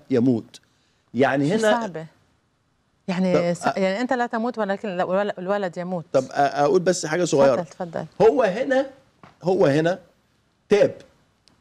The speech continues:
Speaker 1: وقال له: "الرب نقل عنك خطيتك."
Speaker 2: نعم.
Speaker 1: فهنا الخطية، نرجع لموضوعنا، هنا الخطية تعالجت باعتبارها اسم.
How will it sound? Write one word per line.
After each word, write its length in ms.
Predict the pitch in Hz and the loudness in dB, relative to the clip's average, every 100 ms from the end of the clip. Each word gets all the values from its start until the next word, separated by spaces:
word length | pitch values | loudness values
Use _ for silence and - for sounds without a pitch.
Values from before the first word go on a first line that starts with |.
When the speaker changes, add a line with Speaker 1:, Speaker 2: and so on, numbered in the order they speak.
| _ - | _ 0
Speaker 1:
وقال 440 | 143 - 180 185 | 2 2 2 0
له: 180 | 190 214 - _ _ | 0 -4 -8 _ _
"الرب 360 | 160 143 180 143 | 2 4 4 4
نقل 340 | 147 170 139 | 0 0 -2
عنك 320 | - 147 147 120 | -4 -4 -4 -8
خطيتك." 560 | 107 - 110 104 - - _ - | -14 -6 -2 -2 -4 -20 _ -18
Speaker 2:
نعم. 180 | 190 165 _ _ | -16 -16 _ _
Speaker 1:
فهنا 520 | - 143 220 302 277 202 | 0 2 4 4 4 2
الخطية، 720 | 175 - 180 170 226 240 254 | -6 -4 -4 2 2 2 0
نرجع 320 | 208 214 165 | 0 2 2
لموضوعنا، 460 | 151 139 131 117 92 - | 2 2 4 2 0 -4
هنا 200 | 185 247 | -2 2
الخطية 440 | 214 - 180 214 214 | 0 0 0 2 2
تعالجت 520 | - - 208 190 175 | 0 0 0 0 -2
باعتبارها 760 | 127 113 135 160 190 185 156 | 0 0 0 2 2 2 -2
اسم. 220 | 170 - | -2 -6